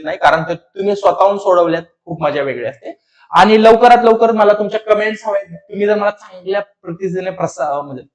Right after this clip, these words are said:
प्रतिसाद दिला तर नक्कीच मी मराठी व्याकरण चांगल्या पद्धतीने लेक्चर घेईन. फक्त मला तुमच्या कमेंट्स पाहिजेत, मला कळेल, कळेल की लास्ट पर्यंत कोण टिकला आपल्या व्हिडिओमध्ये. ज्याची कमेंट्स मला जास्त वाटली आणि मला एक चांगलं मोटिवेट झालं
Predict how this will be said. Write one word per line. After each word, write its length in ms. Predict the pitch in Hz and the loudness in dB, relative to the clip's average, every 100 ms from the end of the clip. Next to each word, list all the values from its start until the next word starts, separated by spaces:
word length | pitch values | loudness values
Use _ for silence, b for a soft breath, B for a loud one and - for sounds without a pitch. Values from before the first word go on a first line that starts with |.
| _ | _
प्रतिसाद 680 | 120 127 165 160 196 202 156 | -20 -12 -12 -8 -6 -6 -6
दिला 340 | 139 117 143 - - _ _ _ | -6 -2 -2 -4 -16 _ _ _
तर 200 | 233 233 | 2 2
नक्कीच 560 | 220 220 - 247 262 262 | 2 0 -2 -2 0 2
मी 120 | 254 | 2
मराठी 400 | 240 190 190 202 | 4 4 4 2
व्याकरण 320 | 196 180 185 | -2 -2 -6
चांगल्या 380 | 180 175 151 151 | -4 -4 -4 -6
पद्धतीने 920 | 151 131 147 147 156 151 170 - _ _ _ 127 | -8 -8 -8 -8 -10 -8 -8 -8 _ _ _ -2
लेक्चर 460 | 143 143 - 170 | 0 0 2 2
घेईन. 280 | 147 180 - _ | 2 -6 -10 _
फक्त 260 | 180 - 233 | -4 -2 2
मला 200 | 214 214 | 4 4
तुमच्या 280 | 208 220 | 2 -4
कमेंट्स 400 | 220 196 190 202 | -2 -2 -2 -6
पाहिजेत, 260 | - 170 180 185 | -2 0 0 -2
मला 140 | 190 | -2
कळेल, 380 | 190 185 190 185 | 0 0 -2 -4
कळेल 260 | 190 190 196 | -2 -2 -2
की 240 | 208 196 | -10 -4
लास्ट 340 | 170 185 - - | -2 -2 -6 -6
पर्यंत 180 | 220 220 | -6 -6
कोण 300 | 226 220 214 | -6 -6 -6
टिकला 240 | - 170 | -4 0
आपल्या 240 | 143 139 | 0 -2
व्हिडिओमध्ये. 680 | 123 117 113 110 110 123 _ _ _ 120 113 | -8 -8 -8 -10 -14 -20 _ _ _ -10 0
ज्याची 300 | 127 - 190 | 0 0 -4
कमेंट्स 400 | 196 196 - 202 | -4 -4 -6 -6
मला 140 | 190 | -4
जास्त 360 | 160 156 160 175 | -2 -2 -2 -2
वाटली 280 | 170 175 | -2 -2
आणि 120 | 175 175 | -6 -4
मला 240 | 165 170 | -2 -2
एक 80 | 175 | -4
चांगलं 380 | - 170 139 156 | -10 -16 -10 -10
मोटिवेट 440 | 151 143 143 143 135 - | -10 -10 -8 -10 -10 -18
झालं 440 | 165 170 127 | -8 -4 -4